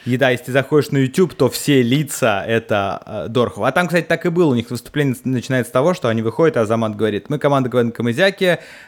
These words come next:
а, меня зовут Азамат Мусагалиев, но остальных вы и так знаете». Вот такая там шутка была. Вот. Было довольно прикольное у них, хорошее, ну, такое крепкое,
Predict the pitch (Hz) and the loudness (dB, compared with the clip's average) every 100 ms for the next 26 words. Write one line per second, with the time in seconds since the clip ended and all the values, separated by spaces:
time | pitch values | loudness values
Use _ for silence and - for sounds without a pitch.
0 | _ 110 117 113 113 110 107 104 104 - | _ -2 2 4 4 2 0 0 -2 -6
1 | - 143 160 160 131 123 120 107 - _ | -2 2 4 4 2 0 0 -4 -10 _
2 | _ _ - 131 113 123 120 113 113 - | _ _ 0 0 2 0 0 -2 -4 -4
3 | 120 147 214 196 151 175 147 - 120 120 | -2 2 2 0 0 0 0 -2 -2 -2
4 | 113 101 101 104 101 82 78 - - - | -2 0 -2 -2 -6 -6 -8 -12 -14 -14
5 | - 107 - 107 - 90 - - - - | -8 -4 0 -2 -2 -8 -12 -18 -16 -16
6 | - - - - - - - 170 - 147 | -16 -18 -20 -20 -20 -10 -2 0 -2 0
7 | 160 269 190 175 196 208 185 151 - 160 | 2 4 4 4 4 2 2 0 0 -2
8 | 175 202 160 127 113 107 147 170 151 - | 2 2 2 0 -2 -2 0 0 0 -2
9 | 123 233 302 - 117 95 - 175 202 214 | -2 0 0 0 0 -2 -4 0 2 2
10 | - 143 131 123 123 | 2 2 4 2 -2